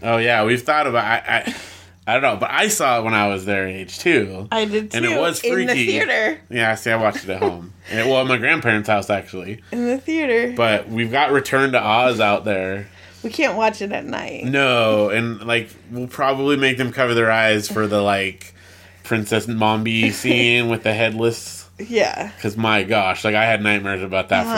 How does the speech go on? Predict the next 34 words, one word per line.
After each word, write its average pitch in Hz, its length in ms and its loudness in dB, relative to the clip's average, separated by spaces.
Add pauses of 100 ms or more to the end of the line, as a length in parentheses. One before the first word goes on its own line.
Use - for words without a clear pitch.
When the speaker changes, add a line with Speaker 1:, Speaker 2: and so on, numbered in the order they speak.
(140)
Speaker 2:
Uh-huh. - 140 -2
Speaker 1:
weeks. - 340 -14 (300)
But 131 100 0
I 156 60 2
think 226 280 0
the 143 120 4
rest 120 300 2
they'll 113 140 4
be 101 180 0
okay 98 280 -4
with. 107 400 -4 (440)
The - 80 -8
wheelies 120 380 4
are 107 80 -2
pretty 101 220 -2
Speaker 2:
They've 101 140 2
Speaker 1:
freaky. 104 400 0
Speaker 2:
seen, 262 420 -2 (600)
that 240 180 0
was, 311 180 0
like, 330 220 -2
the 247 120 0
first 220 400 -4
live-action 190 600 -2
movie 180 320 -4
Luke 147 240 -4
ever 104 240 -8
saw. - 440 -4 (100)
Speaker 1:
It - 0 -
was 87 120 -8
The 92 60 -2
Wizard 95 220 0
of 90 80 0
Oz. 87 380 2